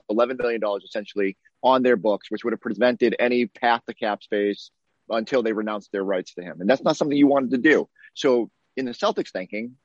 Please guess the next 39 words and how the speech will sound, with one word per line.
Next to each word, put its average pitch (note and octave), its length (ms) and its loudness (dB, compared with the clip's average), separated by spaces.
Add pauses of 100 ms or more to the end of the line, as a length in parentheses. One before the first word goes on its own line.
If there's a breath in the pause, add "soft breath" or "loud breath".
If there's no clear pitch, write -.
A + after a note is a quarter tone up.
(120)
even D#3 140 2
if E3+ 80 -2
you D#3 80 6
extend D3 440 0
him G#2 280 -4 (220)
at A#2 180 2
anywhere D#3+ 320 4
near A2+ 460 4 (320)
that A#2 180 2
cap - 280 -2
hold G#2 180 -2
number, F#2 400 -6
you're B2 140 2
not C#3+ 160 4
messing C#3+ 240 0
with G#2+ 160 -2
any B2+ 160 -2
of G#2+ 60 -2
your A2 100 -2
flexibility. F2 680 -6
And C3 380 4 (240 soft breath)
you're B2 80 2
potentially B2 380 2
locking A2 320 4
him G#2 80 0
up F#2+ 140 2
at G#2 80 -2
a - 20 -20
price G2+ 420 0
that G2 260 0
could B2 160 -6
skyrocket A2+ 720 -4
if A#2+ 120 -8
he A#2+ 60 -2
had A2 120 2
a G2+ 40 -2
great G2 240 -4
season. B2 400 -4
So G#2 380 2